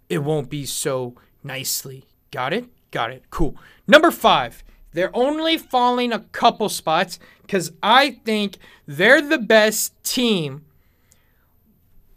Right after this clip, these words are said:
roster-wise in the A F C West. L A Chargers. I like the Chargers a lot. I think they blew this game against the Chiefs. They had it to 'em,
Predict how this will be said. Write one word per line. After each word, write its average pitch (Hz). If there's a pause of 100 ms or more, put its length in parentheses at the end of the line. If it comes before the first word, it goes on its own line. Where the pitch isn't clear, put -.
(180)
roster-wise 170 (240)
in 208
the 214 (100)
A 269
F 302
C 247
West. 190 (400)
L 311
A 294
Chargers. 147 (320)
I 269
like 277
the 254
Chargers 240
a 214
lot. 202 (640)
I 262
think 262
they 240
blew 302
this 233
game 208
against 196
the 220
Chiefs. 147
They 185
had 214
it 240
to 262
'em, 277